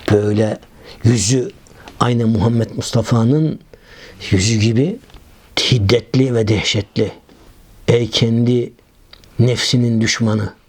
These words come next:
senin aklını şeytan çelmiş, bak ne hallere sürüklemiş.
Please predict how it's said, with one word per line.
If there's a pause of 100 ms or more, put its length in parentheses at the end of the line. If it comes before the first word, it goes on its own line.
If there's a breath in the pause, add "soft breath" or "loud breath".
(420 loud breath)
senin (760 loud breath)
aklını
şeytan
çelmiş,
bak
ne
hallere
sürüklemiş.